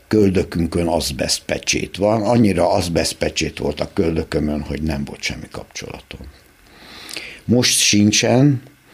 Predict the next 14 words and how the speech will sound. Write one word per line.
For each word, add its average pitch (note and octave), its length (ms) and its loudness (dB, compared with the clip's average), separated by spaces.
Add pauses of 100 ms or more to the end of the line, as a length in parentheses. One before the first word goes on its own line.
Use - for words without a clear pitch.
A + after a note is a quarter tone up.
(220)
most A2+ 240 2
sincsen, G#2+ 460 4
de G#2+ 120 4
annyi B2 300 6
nyomot G2+ 420 4
hagyott, F2+ 680 0 (1000)
mint F#2+ 200 2
azok G2 260 4
az E2+ 120 0
emlékek, D#2+ 480 0
amiket E2 340 -2
most D2+ 200 -4
fölidézek, D#2+ 840 -2
a, C#2 220 -4